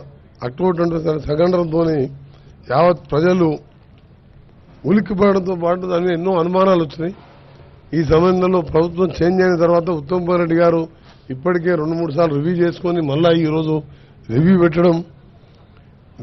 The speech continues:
దీని మీద ఏంది విషయం అని ప్రాజెక్టుగా తెలుసుకోవడం చాలా సంతోషం.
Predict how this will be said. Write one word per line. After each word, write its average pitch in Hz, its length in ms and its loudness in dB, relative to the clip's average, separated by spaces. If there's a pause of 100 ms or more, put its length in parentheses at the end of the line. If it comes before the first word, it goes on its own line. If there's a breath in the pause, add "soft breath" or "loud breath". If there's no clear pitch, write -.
దీని 156 220 4
మీద 180 140 6 (220)
ఏంది 185 200 4 (100)
విషయం 170 320 0
అని 170 200 -2
ప్రాజెక్టుగా 165 500 0
తెలుసుకోవడం 156 460 -4 (100)
చాలా 147 240 -2 (100)
సంతోషం. 151 420 -2